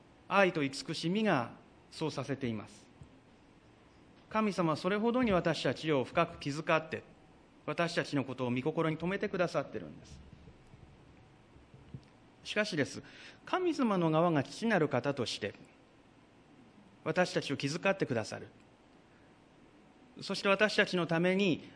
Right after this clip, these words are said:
皆を明かしてくださってるんだとしてもです、だからといって、じゃあそれは私たちの側がその名前を存在に扱っていい、軽く扱っていいということにはならないはずなんです。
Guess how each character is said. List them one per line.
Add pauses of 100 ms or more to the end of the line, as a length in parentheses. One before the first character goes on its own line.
皆
を (520)
明
か
し
て
く
だ
さ
っ
て
る
ん
だ
と
し
て
も
で
す、 (1200)
だ
か
ら
と
い
っ
て、 (160)
じ
ゃ
あ
そ
れ
は
私
た
ち
の
側
が (540)
そ
の
名
前
を
存
在
に
扱
っ
て
い
い、 (540)
軽
く
扱
っ
て
い
い
と
い
う
こ
と
に
は
な
ら
な
い
は
ず
な
ん
で
す。